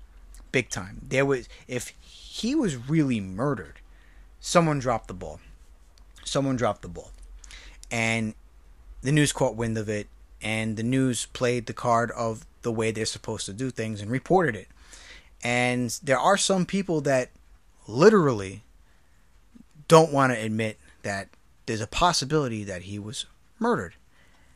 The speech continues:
Bill Gates was asked recently, 'cause he was on that flight list to that island, he was asked, "What was your affiliation with Jeffrey Epstein, and what do you think about the whole situation?" His response was,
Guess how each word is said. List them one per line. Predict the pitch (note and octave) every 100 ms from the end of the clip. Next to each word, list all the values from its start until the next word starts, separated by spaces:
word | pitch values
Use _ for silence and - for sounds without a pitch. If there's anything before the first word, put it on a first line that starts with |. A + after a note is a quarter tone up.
| _ -
Bill | D3 G#3+
Gates | F#3+ G3 -
was | D#3
asked | C3+ A#2+ -
recently, | A#2 G#2+ G#2 F#2+ G2+ B2
'cause | - G2
he | C#3+
was | C#3 -
on | - D3+
that | F3 E3+
flight | - F3 E3+
list | G2+ F2+ - - - _ _ _ -
to | F3
that | F3 E3 -
island, | B2+ F#2 D#2+ - _ _ _ - - - - _ -
he | F3
was | A#3+ G3+
asked, | C#3 C3 B2 - - _ _ _ _ _ _ _ _ _
"What | - A#2+ D#3+
was | E3 D#3
your | D#3+
affiliation | - D#3+ D3 C#3 C3 - C#3
with | B2+ A#2
Jeffrey | B2 A2 G#2+ A2
Epstein, | G#2+ - A2+ A2 A2
and | G#2 G2+ G2
what | G2+ A2+
do | B2
you | A#2+
think | - A2+
about | G#2 G#2 G2+
the | -
whole | - G2+
situation?" | F#2+ - G2 G2+ B2 D#3 C#3+ - D#2 - _ _ _ _ _
His | - F#3+ C4+ A#3+
response | A#3 - E3+ D#3+ C#3+
was, | A#2 G#2+ G#2 -